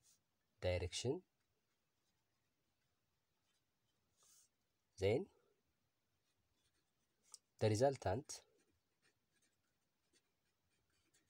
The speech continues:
or net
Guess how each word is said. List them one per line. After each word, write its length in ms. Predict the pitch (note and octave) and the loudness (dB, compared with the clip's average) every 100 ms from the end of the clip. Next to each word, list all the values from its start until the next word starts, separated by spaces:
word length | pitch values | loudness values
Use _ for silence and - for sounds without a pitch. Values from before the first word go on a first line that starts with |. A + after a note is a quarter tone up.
| _ _ _ _ _ _ _ - - - - - | _ _ _ _ _ _ _ -20 -20 -20 -14 0
or 400 | G2+ G2 C#3 - _ - - _ _ _ _ _ _ _ _ _ _ _ _ _ _ _ - - _ F#2+ | 2 4 2 0 _ -20 -20 _ _ _ _ _ _ _ _ _ _ _ _ _ _ _ -20 -20 _ -2
net 480 | G2+ C3 - - | 0 0 -4 -14